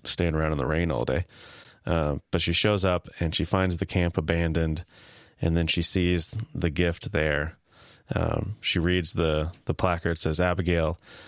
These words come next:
I know you can read. You are very special. This is for you. I did not come only for the wealthy." And so The Chosen is three for three on making me cry with the final scene. <laughs>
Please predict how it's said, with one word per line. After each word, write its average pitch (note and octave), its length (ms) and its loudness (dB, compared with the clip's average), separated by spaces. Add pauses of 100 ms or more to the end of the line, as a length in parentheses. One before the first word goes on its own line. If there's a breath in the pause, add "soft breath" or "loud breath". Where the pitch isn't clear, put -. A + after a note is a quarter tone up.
(200 loud breath)
I E2+ 60 2
know E2+ 140 4
you G2 120 2
can F2 200 -2
read. E2 260 2
You D#2+ 100 2
are D#2 60 0
very F#2 260 2
special. - 360 -2
This D#2+ 180 -2
is E2 100 -4
for - 160 -4
you. E2+ 440 2
I D#2 80 0
did D#2+ 140 0
not E2+ 200 0
come D#2+ 220 0
only D#2 260 0
for D#2 160 -2
the B1+ 100 0
wealthy." C#2+ 380 -2 (580 loud breath)
And D#2 180 0
so D#2+ 400 0
The D2+ 120 -4
Chosen G2 500 0
is D#2+ 300 0
three B2 400 0
for G2+ 220 -2
three G2 500 0
on E2 180 0
making F2+ 280 2
me E2 80 0
cry E2+ 400 2
with D#2+ 140 -4
the F#2 60 -4
final E2 360 0
scene. - 300 -4
<laughs> - 60 -6